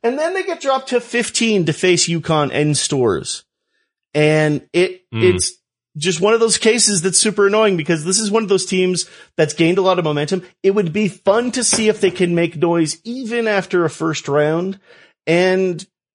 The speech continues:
Speaker 1: they got put in one of the hardest possible situations where, um, it's gonna take anything and everything, uh, for them to, to try to muscle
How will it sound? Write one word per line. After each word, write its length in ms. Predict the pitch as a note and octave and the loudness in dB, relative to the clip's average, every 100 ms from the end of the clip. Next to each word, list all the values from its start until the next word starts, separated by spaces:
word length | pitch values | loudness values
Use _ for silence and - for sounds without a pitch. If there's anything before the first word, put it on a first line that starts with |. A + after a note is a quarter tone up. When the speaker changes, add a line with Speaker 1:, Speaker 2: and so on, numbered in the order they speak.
| _ - | _ 0
Speaker 1:
they 160 | F#3+ | 2
got 300 | F#3 G3+ - | 4 4 2
put 220 | - G3 G3 | 0 2 2
in 160 | F3 | 2
one 120 | F3 | 2
of 60 | F3 | 2
the 80 | E3+ | 2
hardest 340 | D3 D3+ D3 - | 4 2 0 0
possible 380 | C3+ C3+ C3 | 0 -2 -4
situations 800 | A#2 A#2+ A2 A2+ G#2+ G2 C#2+ G2 | -4 -4 -2 0 0 -4 -8 -6
where, 460 | A2+ A2+ G2+ G#2 - _ _ _ _ - | 0 2 2 0 -6 _ _ _ _ -4
um, 560 | G#2+ A2 G#2 F#2+ D#2+ - _ | 0 2 0 -2 -6 -12 _
it's 260 | - C3 - | -2 -2 0
gonna 220 | C#3 B2+ | 0 0
take 400 | A#2+ C#3 A#2+ - _ | 2 2 0 -2 _
anything 540 | B2 C#3+ C#3 C3 C#3 C3+ | -4 -2 -2 -2 -2 0
and 100 | A2+ | 0
everything, 680 | B2+ B2 B2 A#2 G#2+ G#2+ _ _ _ _ | -2 -2 0 0 -2 -4 _ _ _ _
uh, 320 | A#2 A#2+ G2+ - | 2 4 4 0
for 260 | - C3 | -4 -4
them 240 | B2 A2+ A#2 | 0 0 0
to, 500 | A#2 A2 G2+ G2 - _ _ | 2 4 2 0 -6 _ _
to 140 | B2 | -6
try 300 | G#2+ - A#2+ | -4 0 2
to 100 | A#2 | 2
muscle 640 | A2 A2 G#2+ A#2 G#2 F#2+ | 2 0 -2 -2 -2 -4